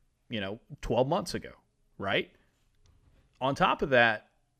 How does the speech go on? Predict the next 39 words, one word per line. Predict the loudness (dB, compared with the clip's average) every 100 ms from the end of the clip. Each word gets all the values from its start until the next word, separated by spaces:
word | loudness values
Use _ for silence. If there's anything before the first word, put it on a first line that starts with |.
| _
it's, | -4 -4 -8 -10
it's | -2 -2 -2 -10 -12
just | -4 0 0 -2 0
a, | 2 2 0 -6 -14 -20 _ _ _ _ _ _ -20
it, | -20 -20 _ _ -14
it's | -12 -8 -10
just | -4 -4 -2
one | -2
of | 0
the, | 2 2
it's | 0 -4 -4
one | -4
of | -2
those | -2 -2
times | -4 -2 -2
where | 0 2 2 -2 _ _ _ _ _ _ _ _ _ _ _ _ _ -12
do | -6
you | -4 -4
have | -4 -2 2 4
a | 2 0 -10
fix | -2 0 0 -6
in | -6 -4
place? | 0 0 0
Do | -6
you | -10
know, | -8 -4 0 0 0
like, | -2 -2 0
this | -2 4
hasn't | 4 4 2 0
been | 2
a | 2
great | 2 2 2
year | 0 0
for, | 2 2
like, | 2 4
hey, | 2
showcasing, | 2 0 0 2 -2 -2
like, | -4 0
"Hey, | 2 2 2 -2